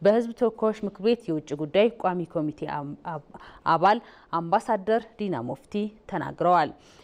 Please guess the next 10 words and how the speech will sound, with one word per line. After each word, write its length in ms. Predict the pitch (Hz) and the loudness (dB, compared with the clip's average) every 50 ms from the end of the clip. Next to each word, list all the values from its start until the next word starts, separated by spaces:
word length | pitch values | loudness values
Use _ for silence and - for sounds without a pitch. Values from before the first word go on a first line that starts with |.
| _ - | _ -8
ኢትዮጵያ 420 | 233 220 247 247 240 240 254 254 262 277 - - | -2 0 2 2 2 2 2 2 2 0 -2 -2
በቀጠናው 640 | 190 208 208 202 - 208 202 - 180 190 190 190 185 | 0 2 2 2 0 -2 -4 -2 -4 -4 -4 -4 -4
የሚከሰቱ 760 | 180 165 151 147 151 160 - - - 180 - - 185 165 - 233 247 240 240 | -4 -4 -4 -4 -4 -6 -8 -10 -12 -12 -8 -6 -6 -4 -4 -4 -4 -4 -4
የጸጥታና 720 | 214 196 180 - - - - - - - 135 131 131 143 175 208 240 233 - _ | -4 -6 -4 -4 -6 -8 -8 -8 -10 -10 -8 -8 -4 -2 -2 -2 -4 -4 -8 _
የደህንነት 680 | 180 190 185 180 190 202 202 190 190 196 196 208 208 208 - - - - _ _ - | 0 0 2 2 2 2 2 0 0 0 0 -2 -2 -4 -8 -20 -20 -20 _ _ -2
ችግሮችን 720 | - 233 185 156 - 160 - 135 - - - 190 180 156 | 0 0 0 0 0 0 0 0 -2 -4 -4 -2 -2 0
ለመፍታት 540 | 151 160 156 156 151 - - 214 202 214 - - _ - _ _ - | 0 2 0 0 -2 0 2 2 2 2 0 -6 _ -20 _ _ 0
የጎላ 420 | 226 214 180 185 165 151 135 135 | 0 2 2 2 0 2 0 -2
ሚና 260 | 135 135 135 135 127 | -2 -4 -4 -4 -4
እንዳላትም 640 | 131 135 127 131 135 135 139 139 - - 202 190 | -6 -6 -6 -6 -6 -6 -8 -10 -10 -8 -8 -8